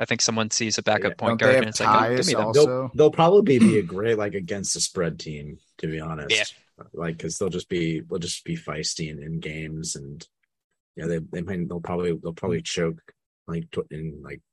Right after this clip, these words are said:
Speaker 2: in the fourth quarter, but
Speaker 1: Gym
Speaker 2: you know,
Speaker 1: rats.
Speaker 2: they'll be fun.
Speaker 1: Gym rats for sure. All right,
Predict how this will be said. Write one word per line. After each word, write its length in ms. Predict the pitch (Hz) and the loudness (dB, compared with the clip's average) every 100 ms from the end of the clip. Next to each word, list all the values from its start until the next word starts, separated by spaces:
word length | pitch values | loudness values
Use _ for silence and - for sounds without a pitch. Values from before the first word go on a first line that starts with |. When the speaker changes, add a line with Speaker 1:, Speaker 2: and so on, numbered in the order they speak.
| _ - | _ -12
Speaker 2:
in 140 | 85 | -10
the 60 | 76 | -8
fourth 260 | - 78 - | -6 -6 -6
quarter, 400 | 78 76 69 69 | -6 -6 -6 -10
but 220 | 65 65 - _ _ _ - | -12 -14 -18 _ _ _ 0
Speaker 1:
Gym 0 | |
Speaker 2:
you 80 | 107 | 4
know, 80 | |
Speaker 1:
rats. 420 | 110 110 - - - | 4 4 2 0 -2
Speaker 2:
they'll 100 | 92 | -4
be 100 | 90 | -4
fun. 340 | - 76 71 - _ _ - - - _ _ - _ _ _ _ _ _ _ - | -4 -8 -10 -18 _ _ -20 -20 -20 _ _ -20 _ _ _ _ _ _ _ -2
Speaker 1:
Gym 240 | 113 101 | 0 2
rats 280 | 101 110 - | 0 0 -2
for 140 | 110 | 0
sure. 300 | 107 - 110 113 | 0 4 4 6
All 80 | 135 | 4
right, 160 | 139 | 2